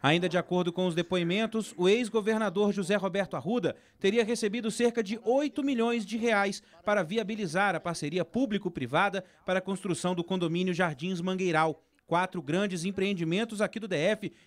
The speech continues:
estão na mira das investigações. Além do condomínio Jardins Mangueiral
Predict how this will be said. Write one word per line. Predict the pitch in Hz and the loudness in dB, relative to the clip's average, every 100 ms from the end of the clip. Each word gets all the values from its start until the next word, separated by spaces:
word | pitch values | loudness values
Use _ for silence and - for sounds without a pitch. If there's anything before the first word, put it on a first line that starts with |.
| - | -4
estão | 175 - 226 | -2 0 0
na | 247 | 0
mira | 196 220 | 0 0
das | 214 214 160 | 2 0 0
investigações. | 196 185 190 190 - 160 147 - - - - | -2 -2 0 -2 0 -2 -2 -4 -12 -14 -4
Além | 139 | 0
do | 214 | 0
condomínio | 247 247 233 247 233 | 0 0 0 0 0
Jardins | 233 214 247 | 0 0 -2
Mangueiral | 220 240 240 214 160 | -2 -2 0 2 2